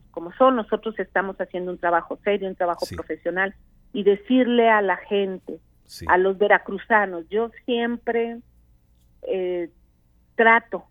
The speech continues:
Speaker 1: de tomar entrevistas en Veracruz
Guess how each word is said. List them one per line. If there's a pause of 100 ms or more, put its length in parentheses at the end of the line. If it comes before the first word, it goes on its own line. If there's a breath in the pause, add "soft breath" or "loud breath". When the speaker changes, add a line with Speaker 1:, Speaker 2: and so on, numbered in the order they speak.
(320)
Speaker 1:
de
tomar
entrevistas
en
Veracruz